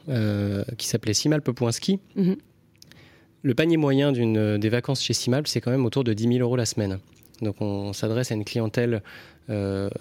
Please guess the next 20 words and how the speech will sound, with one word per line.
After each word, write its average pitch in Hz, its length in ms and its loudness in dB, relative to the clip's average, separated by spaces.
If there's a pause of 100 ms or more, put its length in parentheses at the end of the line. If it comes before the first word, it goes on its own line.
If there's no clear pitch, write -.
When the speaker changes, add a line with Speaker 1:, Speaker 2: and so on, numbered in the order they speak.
(300)
Speaker 1:
C 120 180 -2
S 104 100 -4
P 110 140 -2
plus 156 400 0
qui 104 400 -2
va 117 280 -2 (760)
dépenser 113 640 0
une 110 100 0
somme 113 220 0
importante 143 500 -2
pour 117 160 0
une 113 60 2
semaine 131 220 2
de 123 80 2
vacances 113 320 0
qui - 80 -4
doit 110 120 2
être 127 120 0
absolument 120 480 0
parfaite. - 560 -6